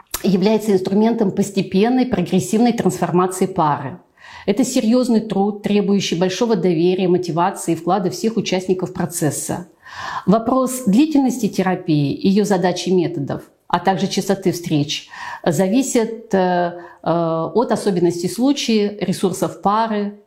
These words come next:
то есть отдается им на решение. Все очень индивидуально. В приведенном случае выполнялся стандартный сеттинг. Одна сессия раз в неделю по полтора часа. Терапия отношений длилась около двух лет,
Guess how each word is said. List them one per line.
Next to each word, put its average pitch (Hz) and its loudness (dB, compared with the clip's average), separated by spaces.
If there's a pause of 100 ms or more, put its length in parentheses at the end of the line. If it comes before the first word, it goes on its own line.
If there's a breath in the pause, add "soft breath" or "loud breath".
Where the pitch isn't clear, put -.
(120)
то 185 2
есть 170 0
отдается 180 0
им 185 4
на 175 4
решение. 156 -4
Все - 0
очень 240 2
индивидуально. 190 0 (380 loud breath)
В - -20
приведенном 220 4
случае 254 0
выполнялся 196 0
стандартный 196 2
сеттинг. 277 -2 (380 loud breath)
Одна 214 0
сессия 160 0
раз 170 -2
в 165 -4
неделю 180 2
по 175 -6
полтора 170 -2
часа. 190 -2 (340 loud breath)
Терапия 214 2
отношений 175 2
длилась 170 2
около 165 -2
двух 160 -2
лет, 277 0